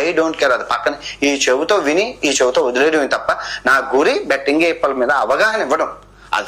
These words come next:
ప్రజల్లోకి వెళ్ళాలి. వెళ్ళినంత వరకు వాళ్ళు ఇంకా మానే, ఇంకా దానికి ఒక పర్ఫెక్ట్ సొల్యూషన్ వస్తుంది. ఇంతవరకు వచ్చింది ఇంకా రా-, ఇవి మెట్రో మీద అందరూ మెట్రో మీద, ఆ,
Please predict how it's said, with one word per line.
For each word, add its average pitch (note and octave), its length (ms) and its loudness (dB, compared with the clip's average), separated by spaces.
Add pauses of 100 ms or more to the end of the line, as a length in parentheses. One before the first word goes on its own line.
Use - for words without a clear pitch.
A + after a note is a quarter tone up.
ప్రజల్లోకి A#2+ 460 2
వెళ్ళాలి. C#3+ 320 2 (420)
వెళ్ళినంత D3+ 460 0
వరకు E3 300 2
వాళ్ళు D#3 300 2
ఇంకా D#3 140 -2
మానే, C#3+ 400 2
ఇంకా B3 220 -2 (280)
దానికి D3 180 0
ఒక - 260 -4
పర్ఫెక్ట్ - 360 0
సొల్యూషన్ A#3+ 400 2
వస్తుంది. A#3 340 2
ఇంతవరకు G3+ 840 2
వచ్చింది B3+ 380 0
ఇంకా E3 160 0
రా-, E3+ 120 2 (220)
ఇవి E3 100 4
మెట్రో D#3 360 2
మీద G#3+ 200 2
అందరూ F3+ 680 0
మెట్రో D3 400 0
మీద, F3+ 200 2
ఆ, - 580 0